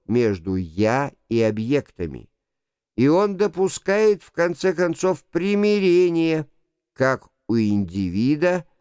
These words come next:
так, следует надеяться, и у культуры будущего, сколько бы в настоящее время не отягощал он жизни отдельного человека.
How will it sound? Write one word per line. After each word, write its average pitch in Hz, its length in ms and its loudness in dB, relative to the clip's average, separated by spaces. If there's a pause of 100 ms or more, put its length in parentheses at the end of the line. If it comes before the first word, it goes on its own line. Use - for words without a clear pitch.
(440)
так, 139 480 -2 (200)
следует 170 640 0
надеяться, 165 840 0 (400)
и 160 180 2
у 151 240 2
культуры 139 840 0
будущего, 123 1000 -2 (360)
сколько 151 680 -2
бы 104 140 0
в 101 100 -2
настоящее 107 1000 -2
время 160 480 -2 (240)
не 151 240 4
отягощал 170 1120 -2
он 113 200 0
жизни 160 680 0 (180)
отдельного 101 760 -2
человека. 78 680 -8